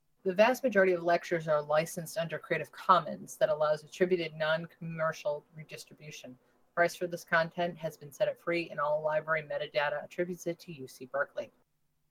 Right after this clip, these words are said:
Additionally, we believe this content is perfectly legal under the First Amendment. While other archive teams have also backed up these lectures using traditional mech-, methods, publishing them to library gives greater openness,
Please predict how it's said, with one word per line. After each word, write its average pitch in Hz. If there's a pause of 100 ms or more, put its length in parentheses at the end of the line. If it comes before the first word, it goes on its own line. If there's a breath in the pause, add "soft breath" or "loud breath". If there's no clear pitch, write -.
Additionally, 170
we 175
believe 170
this -
content 170
is -
perfectly 170
legal 156
under 147
the -
First -
Amendment. 139 (720 soft breath)
While -
other 196
archive 170
teams 180
have -
also 160
backed 151
up -
these 143
lectures 156
using 156
traditional 165
mech-, 151
methods, 147 (100)
publishing 170
them 160
to -
library 143
gives 135
greater 160
openness, 165